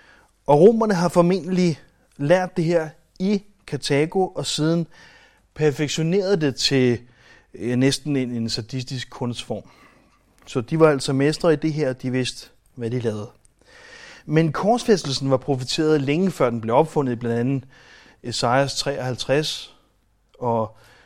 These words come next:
øh, salme toogtyve, de her messianske tekster. Her i Markus femten, øh, der leder Jesus faktisk selv vores opmærksomhed på de skriftsteder, især salme toogtyve, det kommer vi ind på.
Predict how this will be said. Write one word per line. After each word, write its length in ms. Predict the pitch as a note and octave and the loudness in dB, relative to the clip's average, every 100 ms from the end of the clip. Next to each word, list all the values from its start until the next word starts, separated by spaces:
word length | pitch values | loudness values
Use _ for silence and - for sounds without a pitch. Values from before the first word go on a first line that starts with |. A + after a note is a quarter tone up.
| _ | _
øh, 260 | - A2+ A2+ | -6 -2 -2
salme 340 | - A#2+ A2+ | -2 -2 -2
toogtyve, 600 | G#2+ C3 A#2 A#2 - A2+ | -4 -8 -8 -10 -8 -10
de 160 | A2 A#2 | -8 -10
her 240 | A2 G#2+ G2+ - | -8 -8 -8 -10
messianske 640 | A#2 G#2+ A#2 G#2 A2 - | -10 -8 -8 -10 -12 -12
tekster. 380 | G#2+ G#2+ - A2 - - - - _ _ _ _ _ _ _ - - | -10 -10 -10 -14 -16 -20 -20 -20 _ _ _ _ _ _ _ -10 4
Her 160 | F#3+ | 4
i 380 | F3+ D#3+ C#3+ - - - - | 6 2 0 -2 -18 -20 -6
Markus 460 | A#2+ C3+ D#3+ E3+ - | 0 0 0 -2 0
femten, 440 | D#3+ F3+ G3 F#3+ - - - - - _ _ - | 0 0 -6 -8 -10 -20 -20 -20 -20 _ _ -6
øh, 540 | C3+ C3 B2+ A#2+ A#2+ A2+ - | 0 2 2 2 2 0 4
der 80 | D3+ | 4
leder 480 | D#3 F#3+ G#3 C#3 | 6 6 4 2
Jesus 280 | D#3 - F3 | -2 -2 -6
faktisk 320 | - C#3 D3 | -2 -2 -2
selv 200 | - F3+ | -2 0
vores 200 | D#3 C#3+ | 2 2
opmærksomhed 800 | B2 A#2 B2 C#3+ E3 C3 A2+ A#2 - - | 0 -2 -2 -2 -6 -8 -6 -6 -8 -10
på 320 | - A#2 G#2+ _ _ _ - | -4 -4 -4 _ _ _ -12
de 80 | B2 | -8
skriftsteder, 540 | - A#2+ A2 - A#2 | -6 -4 -4 -2 -2
især 280 | A2+ B2+ A2 | 0 -2 -4
salme 300 | - A2+ G#2+ | -6 -6 -8
toogtyve, 640 | A2 A2 E2+ - G#2+ G#2 | -10 -12 -12 -12 -12 -12
det 80 | G2+ | -12
kommer 200 | - A#2 | -8 -6
vi 100 | G#2+ | -6
ind 100 | G#2 - | -10 -10
på. 180 | A2 | -12